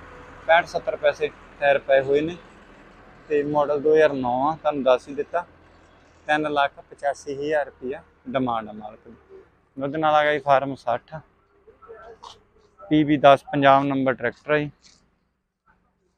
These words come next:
ਟਾਇਰਾਂ ਦੀ ਕੰਡੀਸ਼ਨ ਠੀਕ ਠਾਕ ਆ ਜੀ ਇਸ ਟਰੈਕਟਰ ਦੀ।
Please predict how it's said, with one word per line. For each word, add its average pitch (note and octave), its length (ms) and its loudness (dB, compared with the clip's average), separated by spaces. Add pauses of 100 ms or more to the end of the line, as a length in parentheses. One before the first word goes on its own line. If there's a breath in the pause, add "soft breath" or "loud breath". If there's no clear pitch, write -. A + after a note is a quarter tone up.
(280)
ਟਾਇਰਾਂ C#3 260 6
ਦੀ C#3 120 -2
ਕੰਡੀਸ਼ਨ C#3 400 -2
ਠੀਕ A#2 300 -6
ਠਾਕ C3+ 220 -2
ਆ C#3 60 -2
ਜੀ C#3 120 -4
ਇਸ C3+ 140 -10
ਟਰੈਕਟਰ C#3 340 -12
ਦੀ। C#3+ 140 -6